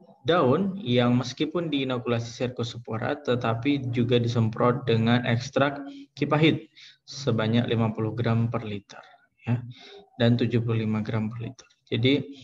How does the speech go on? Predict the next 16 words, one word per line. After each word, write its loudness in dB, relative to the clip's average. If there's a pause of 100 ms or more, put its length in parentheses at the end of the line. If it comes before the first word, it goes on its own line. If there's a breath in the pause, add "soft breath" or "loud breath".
(340 loud breath)
eh, -10 (280)
penggunaan 4
ekstrak -4
kipahit -4
lima 0
puluh 0
gram 0
per -2
liter -2 (400 soft breath)
atau 0
tujuh 0
puluh 2
lima 2
gram 0
per -4
liter 0